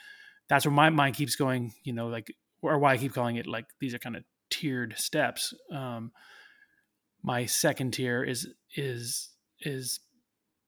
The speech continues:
dependent upon a sturdy foundation, right? So, so my, you know, stance first, then I call it speed and spacing. And, and this is, so the, what I'm looking for here, um, in my skiing or when I'm watching other people is, is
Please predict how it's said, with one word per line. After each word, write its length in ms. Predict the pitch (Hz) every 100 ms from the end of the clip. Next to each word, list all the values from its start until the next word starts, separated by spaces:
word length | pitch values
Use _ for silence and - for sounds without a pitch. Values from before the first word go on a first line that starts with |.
| _ _ _ _
dependent 400 | 151 - 147 127
upon 380 | 123 120 120 135
a 120 | 139
sturdy 920 | 110 - - - - 147 131 127 113 - _ _ _ _
foundation, 600 | - 123 120 120 104 107
right? 220 | 104 120
So, 240 | - 113 82 -
so 300 | - 120 107
my, 200 | 101 - -
you 80 |
know, 180 | 110 101 - _ _ _ _ _
stance 480 | - - 143 123 113
first, 420 | - 123 117 - - - - - - _ - - -
then 100 | 127
I 100 | 143
call 160 | 151
it 60 | 127
speed 240 | - 143
and 80 | 123
spacing. 360 | - 135 127 160
And, 160 | 208
and 140 | 196 190
this 120 | 233
is, 220 | 220 151 170 165
so 240 | - 175 175
the, 100 | 180
what 260 | 175 208
I'm 220 | 170 202
looking 240 | 202 160 151
for 200 | 151 123
here, 360 | 127 131 123 - - -
um, 260 | 139 135
in 140 | 139 135
my 140 | 143
skiing 260 | 139 143 135
or 60 |
when 120 | 123 123
I'm 60 |
watching 240 | 127 123 120
other 140 | 117
people 260 | 127 127 131
is, 160 | 127
is 240 | 147 127